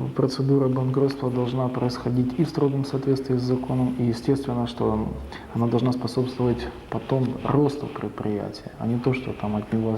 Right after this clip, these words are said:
не останется ни камня, э, на земле, ничего. То есть это вопрос очень щепетильный, я думаю, каждый руководитель понимает вопрос. Ну и, конечно же, м, как пожелание, я сегодня вижу,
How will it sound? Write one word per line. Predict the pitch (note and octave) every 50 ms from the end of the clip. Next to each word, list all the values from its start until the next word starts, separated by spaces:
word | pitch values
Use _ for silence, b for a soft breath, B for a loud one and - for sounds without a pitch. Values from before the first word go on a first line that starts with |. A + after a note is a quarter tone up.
| A2
не | A2+ A2+ A#2
останется | A#2 A#2 - - A2+ G#2+ G#2 G#2+ G#2+ - - A2 A2 - B B B B B -
ни | A2 A2 A2
камня, | A2 - - C#3 C3+ C3 B2 A#2+ A2+ A2+ A#2 A2+ - -
э, | B2 A#2 A#2 A2+ A#2 A#2+ A2+ A2+
на | A2+ A2
земле, | A2 A#2 A2+ A2+ A2+ A2+ A2
ничего. | A2 A2 G#2+ G#2+ - - G#2+ G#2+ - - - B B B B B B B B
То | -
есть | B2+ -
это | C#3+ - C3+
вопрос | B2+ B2 B2+ C3 B2+ B2+ B2+
очень | A#2+ - - B2 A#2+
щепетильный, | - C3 B2+ - B2 B2+ - C#3+ C3 B2
я | A#2 A#2
думаю, | A2+ A#2 A#2 A#2+ A#2 A2+ G#2+
каждый | A2 - A#2+ A2+ A2+ A#2+ A2+
руководитель | G2+ A2 A2 - A#2 A2+ G#2+ A2 A#2+ B2 A#2+ - A2 G#2+ G#2 - - - - - - - - - - - B2+ A#2 A#2+ A#2+ A#2
понимает | B2+ A#2+ B2 B2+ B2+ A#2+ - - - - - - - B B B B B B B - -
вопрос. | G#2+ G2 - - F#2 - - - - B B B B B B B B B B B B B B B -
Ну | D3+ E3
и, | E3 D#3
конечно | D#3+ D3 D3 D3+ D3 D3+ C#3+ B2+
же, | B2 A#2+
м, | A#2+ A2+ - - - - A#2 A#2 A2+ A2 G#2+ B B B B B B B B B B B B - -
как | - - A#2 A2 - - - -
пожелание, | - A#2+ A#2 A2+ A#2 A2+ B2 B2+ C3 C3 B2+ A#2+ A2+ A2 A2 A2 - - - - -
я | A#2+ A#2+ A#2
сегодня | - - B2+ B2+ B2+ B2 A#2
вижу, | A2 G#2+ A#2 A#2+ A#2 B2 A2 G#2